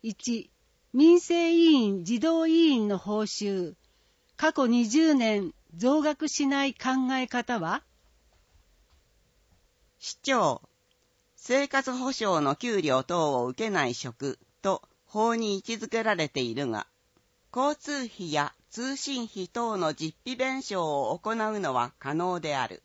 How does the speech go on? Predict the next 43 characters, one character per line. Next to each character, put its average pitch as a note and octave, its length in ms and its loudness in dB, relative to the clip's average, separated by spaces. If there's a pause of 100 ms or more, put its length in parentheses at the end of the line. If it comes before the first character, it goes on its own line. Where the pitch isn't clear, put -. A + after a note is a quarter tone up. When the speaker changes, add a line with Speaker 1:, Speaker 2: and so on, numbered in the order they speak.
(1200)
Speaker 2:
他 C#4+ 180 -2
の F3+ 180 2
非 F3+ 200 -8
常 C4 260 -2
勤 A#3+ 340 -8
特 G#3+ 280 -8
別 A#3 220 -4
職 E3+ 360 -8
と F3+ 160 0
の C3 160 0
均 A#3+ 320 -4
衡 G#3 400 -2
を G3 60 -4
勘 G#3+ 320 -4
案 G#3+ 180 0
し G3 220 -8
な G3 100 0
が F3+ 160 -2
ら D#3+ 180 -4 (220)
支 - 160 -14
給 F3 240 -4
し - 140 -12
て C#3+ 160 -6
い B2 160 -8
る。 F#2 160 -14 (2000)
Speaker 1:
二、 C#4 300 4 (380)
ジ G3 140 -2
ェ D#4 80 2
イ F4+ 180 6
ア F#4 100 4
ー D#4+ 60 2
ル B3 80 2
横 A3 260 0
浜 C#4 320 0
線 A#3+ 460 -2 (400)
連 D#4 260 6
続 E4 320 2
立 D4+ 280 2
体 D4+ 200 0
交 D4 260 0
差 C#4 200 -2
事 A#3 160 -2
業、 F3 420 -4